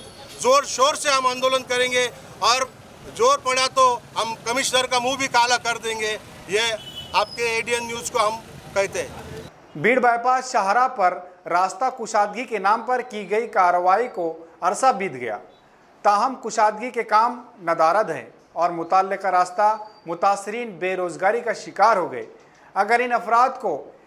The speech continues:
Speaker 2: इतना कबल अज वक्त ना हटा दिया गया होता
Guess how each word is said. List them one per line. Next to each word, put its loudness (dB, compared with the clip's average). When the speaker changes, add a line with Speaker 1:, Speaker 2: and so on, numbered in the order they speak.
Speaker 2:
इतना 2
कबल 2
अज 2
वक्त -2
ना 0
हटा 4
दिया 2
गया 2
होता 2